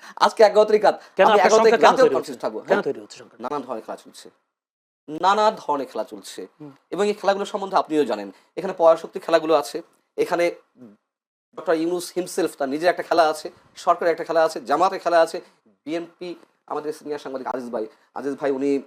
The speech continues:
Speaker 1: একটা শব্দ বলেন, আমি এখানে উচ্চারণ করতে চাচ্ছি না, মানে খারাপ শব্দ না, ইনফর্মাল শব্দ, মানে আমি একটু সংশোধন করেই বলি, ফাটা বাসে চিপায় পড়ছে উনি এই কথা বলেন, আমি তার সঙ্গে
Speaker 2: কে,
Speaker 1: এক-,
Speaker 2: বিএনপি?
Speaker 1: বিএনপি। পুরোপুরি একমত, পুরোপুরি একমত।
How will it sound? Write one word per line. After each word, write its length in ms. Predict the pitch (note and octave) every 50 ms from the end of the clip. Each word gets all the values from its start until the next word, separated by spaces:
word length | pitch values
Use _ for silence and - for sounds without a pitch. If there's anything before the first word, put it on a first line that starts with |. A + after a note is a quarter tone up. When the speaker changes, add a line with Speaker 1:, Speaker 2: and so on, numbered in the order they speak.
| _ _ _ -
Speaker 1:
একটা 140 | C3+ - -
শব্দ 260 | - C#3 C3 C3+ C#3 B2+
বলেন, 220 | C3+ C3+ C3+ B2
আমি 140 | B2 B2 B2+
এখানে 180 | A#2 - B2
উচ্চারণ 240 | A#2+ A#2 - D3 A#2+
করতে 120 | B2+ B2 -
চাচ্ছি 220 | C#3 - - C3+
না, 100 | B2 A#2 - - _ -
মানে 140 | A2 A#2+ -
খারাপ 220 | - D3 G3+ C4
শব্দ 200 | - C4 B3+ G3+
না, 200 | G3 D#3+ C#3+ G3+ - - _ _ -
ইনফর্মাল 420 | - B3+ A#3 - C4+ B3 A#3 G#3+
শব্দ, 280 | G3+ - E3 B2+ A2+ A2+ - - _ _ _ -
মানে 240 | F#3+ G3 G3 F#3+ - -
আমি 160 | A3+ B3+ C4
একটু 300 | B3 - B3 A#3+ G#3+ F#3
সংশোধন 380 | - - G#3 G#3 G3 G3+ G3
করেই 220 | F3 E3+ D#3+ E3 F3
বলি, 160 | D3+ B2 B2+
ফাটা 280 | - - - - - G3+
বাসে 200 | E3+ - - -
চিপায় 220 | F#3 E3 D#3+ C#3+
পড়ছে 220 | - A#2+ A#2 - A#2+
উনি 120 | A#2 C3
এই 60 | B2+ B2
কথা 180 | A#2 - -
বলেন, 140 | G#2+ G#2+ G#2+ - _ _ -
আমি 120 | - G#3 G#3
তার 100 | F#3+ F3+
সঙ্গে 180 | F3+ E3 D#3+
Speaker 2:
কে, 60 | D#3
Speaker 1:
এক-, 60 | D3+ B2+
Speaker 2:
বিএনপি? 280 | E3 E3+ E3 C#3+ C3
Speaker 1:
বিএনপি। 280 | A2+ F3+ D3 - G#2 F2+ _ _ _ _ _ _ _ _ _ _ _ _ -
পুরোপুরি 360 | - D#4 D#4 - C4 C4+ B3
একমত, 280 | G#3+ - - C3+ B2 - - _ _ _ _ -
পুরোপুরি 440 | - C4+ C4+ - - C4 B3+ C4+ C#4 C#4 - - _ _ -
একমত। 380 | D#3 D3+ - - B2 A2 G#2+